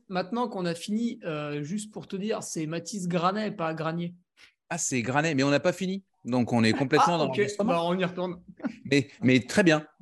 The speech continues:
Speaker 2: Granet. Et j'ai gra-, j'ai dit Granier depuis le début.
Speaker 1: Voilà, tout à fait.
Speaker 2: Eh ben, parfait.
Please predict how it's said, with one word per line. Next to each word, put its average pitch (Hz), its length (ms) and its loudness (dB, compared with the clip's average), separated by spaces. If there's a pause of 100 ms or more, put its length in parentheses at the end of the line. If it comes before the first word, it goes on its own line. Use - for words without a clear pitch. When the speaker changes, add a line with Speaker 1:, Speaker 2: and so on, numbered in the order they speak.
(160)
Speaker 2:
Granet. 139 460 4
Et 127 80 4
j'ai 123 120 6
gra-, 127 200 4
j'ai 127 140 6
dit 156 140 4
Granier 151 300 4
depuis 175 140 -2
le 151 60 2
début. 127 260 2 (520)
Speaker 1:
Voilà, 151 200 0
tout - 200 -12
à 143 40 -2
fait. 127 120 -14
Speaker 2:
Eh 135 100 2
ben, 123 140 4
parfait. 107 340 0